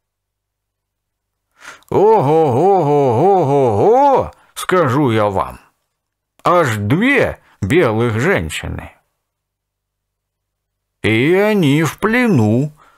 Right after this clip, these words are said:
у этого вождя. Судя по рассказам туземца,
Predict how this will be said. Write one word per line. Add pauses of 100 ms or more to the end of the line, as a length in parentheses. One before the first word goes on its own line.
(140)
у
этого
вождя. (1600)
Судя
по
рассказам
туземца,